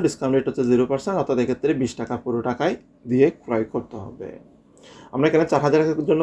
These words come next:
বের করে নিয়েছি, তার কারণ হচ্ছে আমরা যখন ট্যাবুলার মেথডে ইউকিউটা বের করব তখন অর্ডার সাইজের মধ্যে আমরা চার হাজারটাও ব্যবহার করব। তাহলে আমাদের প্রশ্নের মধ্যে যে ডিসকাউন্ট অফার দেওয়া হয়েছে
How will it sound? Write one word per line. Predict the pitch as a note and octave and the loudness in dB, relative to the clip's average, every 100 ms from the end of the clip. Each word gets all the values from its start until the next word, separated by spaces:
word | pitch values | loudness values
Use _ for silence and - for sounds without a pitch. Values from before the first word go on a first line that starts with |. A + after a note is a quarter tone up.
| C#3+ | 6
বের | C3 | 4
করে | C#3+ C#3+ | 4 0
নিয়েছি, | D3 F3 D3+ | 0 0 0
তার | B2+ A#2+ - _ | 0 -2 -6 _
কারণ | - C3 A#2+ | -6 -2 -2
হচ্ছে | C3 - G#3+ - - - - | -4 -2 -2 -2 -18 -20 -6
আমরা | C#3+ C#3 | 2 4
যখন | D3 D#3 D3+ - _ _ _ _ - | 4 2 0 -4 _ _ _ _ 0
ট্যাবুলার | B2 C3+ C#3+ | 4 6 6
মেথডে | C#3+ - E3+ | 4 4 6
ইউকিউটা | D3+ C3+ B2+ C#3 | 6 4 2 2
বের | B2 A#2+ | 2 0
করব | C3+ C#3 G3+ | 0 0 0
তখন | C3+ C3 B2 | -2 -2 0
অর্ডার | B2 B2+ | 0 0
সাইজের | - C3 C#3 C3+ | -2 -4 0 0
মধ্যে | B2+ | 2
আমরা | C3 C3 B2 | 2 0 -2
চার | A#2 B2 | -4 0
হাজারটাও | B2+ B2 D#3 D#3 | 0 0 0 2
ব্যবহার | A#2+ A#2 A2 - | 2 0 -8 -10
করব। | A2+ - - - _ _ _ - _ | -12 -12 -16 -16 _ _ _ -20 _
তাহলে | C#3+ | -2
আমাদের | D3 D#3+ E3 | 2 2 2
প্রশ্নের | C#3 D#3 | 0 2
মধ্যে | D3+ D#3 | 4 6
যে | C#3 B2+ | 6 4
ডিসকাউন্ট | - C#3 C#3+ D3+ | -2 -2 -2 -2
অফার | D#3 C#3 | -2 2
দেওয়া | C3+ C3 | 4 4
হয়েছে | C#3 C#3+ D3 | 2 0 0